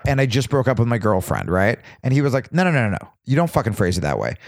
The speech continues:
You got out of a toxic relationship because you're healthy and, uh, and, and you're gonna find someone who's actually right for you.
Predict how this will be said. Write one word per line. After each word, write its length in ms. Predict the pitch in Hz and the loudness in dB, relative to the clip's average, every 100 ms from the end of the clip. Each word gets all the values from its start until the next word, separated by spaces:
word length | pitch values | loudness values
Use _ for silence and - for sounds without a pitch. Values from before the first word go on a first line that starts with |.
| - - | -18 -8
You 480 | 113 120 135 139 120 | -2 0 2 2 0
got 220 | 147 143 | 0 0
out 100 | 170 | 0
of 80 | 156 | 0
a 40 | |
toxic 380 | 143 147 - 131 | 0 0 0 -2
relationship 680 | 139 117 110 110 117 110 - | 0 0 0 0 0 0 -2
because 320 | 117 113 107 | 0 0 2
you're 360 | 107 107 107 98 | 2 4 2 0
healthy 600 | - 120 113 131 131 127 | 0 0 0 0 0 0
and, 460 | 113 107 101 104 | 0 2 0 -2
uh, 640 | 107 101 107 104 101 98 87 | -4 0 0 2 2 0 0
and, 200 | 113 117 | -2 -2
and 120 | 117 | -2
you're 80 | 107 | -2
gonna 120 | 110 | -2
find 240 | 107 107 110 | -2 -2 0
someone 180 | 123 | 0
who's 140 | 120 107 | 0 2
actually 340 | 101 107 135 | 0 0 2
right 240 | 113 92 90 | 2 2 0
for 100 | 92 | 0
you. 220 | 101 135 | 2 0